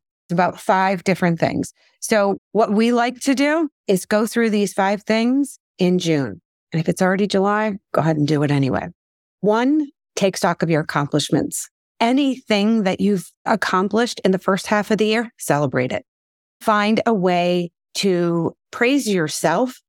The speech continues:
We're very hard on ourselves and your team. And anyone that you work with, even some vendors that you work with that have really pulled it out for you and done a great job and have come through in that clinch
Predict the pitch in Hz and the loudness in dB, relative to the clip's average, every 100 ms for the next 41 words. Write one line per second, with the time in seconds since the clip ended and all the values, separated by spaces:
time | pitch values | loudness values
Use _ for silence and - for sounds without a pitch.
0 | - 151 151 202 220 202 196 196 190 190 | -2 -2 0 0 2 2 0 0 0 0
1 | 185 190 180 185 - _ _ _ - 269 | 0 0 0 -2 -6 _ _ _ -2 0
2 | 302 247 214 - 147 - - _ _ _ | 2 0 -2 0 0 -2 -16 _ _ _
3 | _ 240 247 285 392 381 330 277 247 269 | _ -2 0 0 0 0 0 0 0 -2
4 | 330 - - 254 277 247 214 180 196 233 | -2 -4 -2 0 0 0 0 0 -2 -2
5 | 240 226 214 226 - 233 202 185 180 208 | -2 0 0 -2 -2 -2 0 -2 -2 -4
6 | 202 240 247 208 - 202 190 160 170 - | 0 0 2 -2 0 -2 0 -2 -2 -2
7 | - 240 247 254 247 - _ 196 196 214 | -2 0 0 0 -4 -16 _ -2 0 0
8 | 190 180 208 208 - 185 190 254 277 - | -2 0 -2 -2 -2 0 0 0 -2 -4
9 | _ _ - 208 208 202 202 - 190 180 | _ _ -4 -2 2 0 0 -2 -4 -2
10 | - 226 240 226 233 247 - 196 185 175 | -2 0 0 0 0 0 0 0 0 -2
11 | - - 226 339 - - | -6 -2 0 0 -4 -8